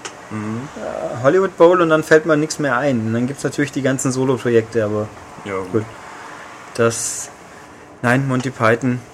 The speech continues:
Speaker 2: Und
Speaker 1: Ja.
Speaker 2: natürlich die Komplettbox von Flying Circus ist natürlich auch gut. Wobei der tödliche Witz, glaub ich, im Film auch vorkommt.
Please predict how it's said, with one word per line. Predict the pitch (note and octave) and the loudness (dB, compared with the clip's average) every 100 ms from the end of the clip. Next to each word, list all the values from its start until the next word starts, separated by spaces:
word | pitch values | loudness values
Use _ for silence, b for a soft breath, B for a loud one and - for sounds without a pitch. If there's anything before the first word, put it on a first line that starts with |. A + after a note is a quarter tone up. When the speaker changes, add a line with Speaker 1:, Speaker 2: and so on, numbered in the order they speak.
| - | -4
Speaker 2:
Und | C#3+ | 2
Speaker 1:
Ja. | C#3+ | 4
Speaker 2:
natürlich | C#3+ D3 C#3 | 4 2 2
die | - C3 | 0 0
Komplettbox | C3+ C3+ C3+ C#3 B2+ - - | 2 4 4 4 2 0 -4
von | C3 B2+ B2 B2 | 0 0 0 -2
Flying | - B2 B2 | -2 0 0
Circus | A#2+ A#2 A2 G#2+ - | 0 0 -2 -6 -8
ist | C#3 | -8
natürlich | A#2+ A2 A2+ A2 | -10 -8 -8 -4
auch | A2 A2+ - | -4 -4 -8
gut. | A2+ G#2 - - - - - - - - - | -8 -8 -12 -16 -16 -18 -18 -20 -14 -10 -6
Wobei | C3 A#2+ | 0 2
der | A#2+ | 2
tödliche | C#3 C#3 C3 C3+ | 0 -6 -4 -4
Witz, | C#3+ - | -2 -2
glaub | - C3+ | 2 2
ich, | C3+ - | 0 -4
im | C3+ | -6
Film | - C3+ | -2 -2
auch | A#2+ A#2+ | -2 -6
vorkommt. | - A#2+ - B2 | -8 -10 -8 -12